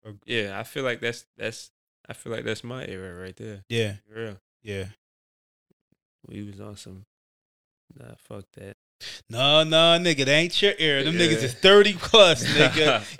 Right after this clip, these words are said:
Speaker 1: That's the fuck they are. They are
Speaker 2: Yeah.
Speaker 1: thirty plus. Them niggas, like, thirty-seven.
Speaker 2: Nah, I feel like that's my era.
Speaker 1: Ian is, like, thirty-seven, and the rest of them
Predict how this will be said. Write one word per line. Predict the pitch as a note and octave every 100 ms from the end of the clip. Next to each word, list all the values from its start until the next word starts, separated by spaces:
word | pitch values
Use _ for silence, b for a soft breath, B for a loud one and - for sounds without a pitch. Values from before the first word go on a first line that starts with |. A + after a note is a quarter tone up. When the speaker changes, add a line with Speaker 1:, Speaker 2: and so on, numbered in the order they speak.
| -
Speaker 1:
That's | A3 A3
the | - F#3
fuck | - G3+ G#3+ -
they | G3+ G#3
are. | G3 F#3+ E3+ C3
They | E3+ G3
are | E3 C3+
Speaker 2:
Yeah. | A2+
Speaker 1:
thirty | G3+ G#3 G3+ F3+
plus. | G#3 E3 F3+
Them | F#3+
niggas, | F#3
like, | E3 C3 -
thirty-seven. | D#3+ F3 F#3 - F3 E3 A#2 F#2
Speaker 2:
Nah, | F#2 F#2
I |
feel | A2 A2+ G2+
like |
that's | - G#2 -
my | G2+ G2
era. | G2 F#2+ F3+
Speaker 1:
Ian | A3+ A#3 G3+ F3
is, | D3+ D3+ C#3+
like, | C3+ -
thirty-seven, | D#3+ E3+ E3+ - D#3+ D3+
and | C3+ B2+
the |
rest | G#2+ C#3+ D#3+
of |
them | D#3+